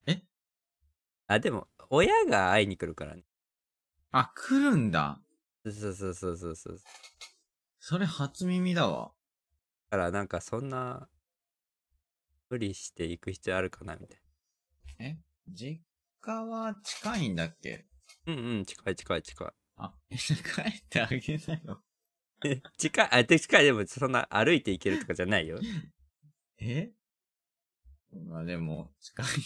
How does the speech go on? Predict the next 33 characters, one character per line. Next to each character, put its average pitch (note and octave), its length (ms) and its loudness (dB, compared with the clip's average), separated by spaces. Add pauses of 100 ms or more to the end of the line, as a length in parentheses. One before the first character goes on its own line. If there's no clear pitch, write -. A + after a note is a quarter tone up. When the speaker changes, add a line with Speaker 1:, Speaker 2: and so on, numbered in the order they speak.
Speaker 1:
ん - 20 0
で - 20 -4
し - 280 -6
ょ？ - 260 -12 (760)
<laughs> - 460 -2
な F#2+ 120 -6
ん - 40 -6
か、 - 240 2 (600)
ほ E2+ 160 -8
ら、 E2 400 -2
年 G#2 260 -2 (160)
末 C3 140 -8
年 C3 220 -2
始 F2+ 380 -2
に、 D#2+ 340 -2
ま D#2 80 -6
あ、 C#2 60 -8
一 E2+ 280 -8
時 A2+ 140 -8
間 B2 240 0
だ B2+ 120 0
け B2 120 -2
で A2 80 2
も E2 160 -4
ち E2 80 -10
ょ D#2+ 60 -10
っ - 20 -16
と - 180 -14
顔 E2 320 -6
出 D#2+ 140 -6
す - 100 -20
と - 80 -20
か、 - 260 -20